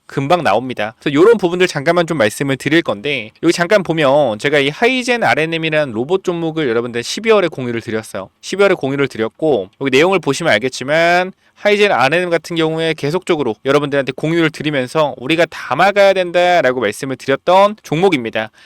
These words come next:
근데 어떻게 됐어요? 이 종목이 네 배가 올라갔다라는 거예요. 그래서 우리가 이거는 오만 원 구간 되기 전에 이 구간 사만 원대에서 전부 다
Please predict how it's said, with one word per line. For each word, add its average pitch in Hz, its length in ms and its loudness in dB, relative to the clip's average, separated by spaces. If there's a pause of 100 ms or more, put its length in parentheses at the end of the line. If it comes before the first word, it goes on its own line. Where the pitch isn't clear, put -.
근데 208 200 2
어떻게 190 180 2
됐어요? 170 320 2 (180)
이 160 140 -6
종목이 160 560 -4 (240)
네 117 220 2
배가 196 200 4
올라갔다라는 110 640 -2
거예요. 101 300 -10 (300)
그래서 170 160 0
우리가 175 220 4
이거는 165 520 2
오만 180 300 2
원 202 80 0
구간 180 400 0
되기 147 220 0
전에 127 420 -4 (280)
이 170 160 -4
구간 127 260 0
사만 214 340 2
원대에서 190 760 2
전부 131 240 -6
다 117 200 -2